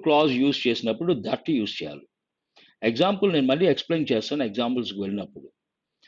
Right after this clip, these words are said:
"The town which I was talking about is quite expensive."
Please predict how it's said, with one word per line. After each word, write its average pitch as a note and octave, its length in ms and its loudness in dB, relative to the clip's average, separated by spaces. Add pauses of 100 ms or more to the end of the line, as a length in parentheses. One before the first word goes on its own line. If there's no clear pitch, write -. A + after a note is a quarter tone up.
(420)
"The B2+ 80 4 (180)
town D#3+ 260 6 (760)
which D#3 300 4
I - 100 6
was F3 120 4 (140)
talking C#3+ 280 2 (100)
about E3 280 2
is C#3 80 0 (120)
quite C3+ 280 2
expensive." - 560 -8